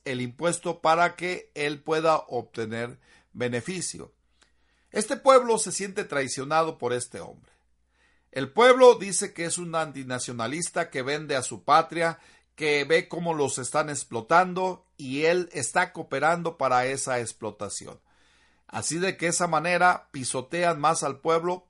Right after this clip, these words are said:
por causa de él. Y eso que es judío, que es lo peor que le puede suceder. Ya habíamos elogiado también su inteligencia y esa relación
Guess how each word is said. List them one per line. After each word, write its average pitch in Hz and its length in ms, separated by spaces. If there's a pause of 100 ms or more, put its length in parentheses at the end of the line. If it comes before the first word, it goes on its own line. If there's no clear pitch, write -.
por 113 320
causa 127 720
de 120 340
él. 151 160 (340)
Y 147 160
eso 247 460 (440)
que 110 240
es 120 360
judío, 123 640
que 131 160
es 139 120
lo 139 220
peor 147 380 (140)
que 120 140
le 107 120
puede 113 600 (200)
suceder. 98 680 (1200)
Ya 214 160
habíamos 254 380
elogiado 180 480
también 151 260
su 160 140
inteligencia 147 880 (960)
y 156 140
esa 220 200
relación 196 840